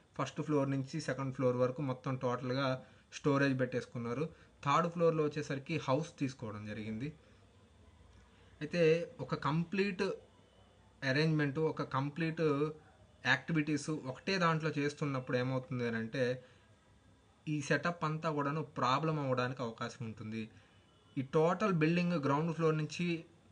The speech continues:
టెర్రస్ వరకు టాప్ దాకా మొత్తం కూడాను స్టోరేజ్‌కో లేదంటే ఇంకా వేరే గోడౌన్‌కో యూజ్ చేశారనుకోండి,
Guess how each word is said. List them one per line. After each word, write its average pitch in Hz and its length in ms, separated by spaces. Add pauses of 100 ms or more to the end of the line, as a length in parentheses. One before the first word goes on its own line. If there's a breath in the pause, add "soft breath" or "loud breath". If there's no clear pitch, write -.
(140)
టెర్రస్ 143 360
వరకు 147 220
టాప్ 139 360
దాకా 143 240
మొత్తం 135 460
కూడాను 156 300 (240)
స్టోరేజ్‌కో 147 680 (120)
లేదంటే 127 400
ఇంకా 131 200
వేరే 131 260 (440 loud breath)
గోడౌన్‌కో 135 460 (160)
యూజ్ 135 240
చేశారనుకోండి, 131 760